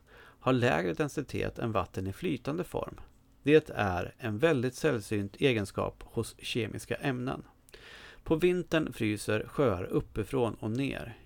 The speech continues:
Isen lägger sig ovanpå vattnet och inte ner vid botten.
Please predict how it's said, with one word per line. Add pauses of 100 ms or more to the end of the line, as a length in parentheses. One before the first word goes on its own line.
(160)
Isen
lägger
sig
ovanpå
vattnet
och
inte
ner
vid
botten.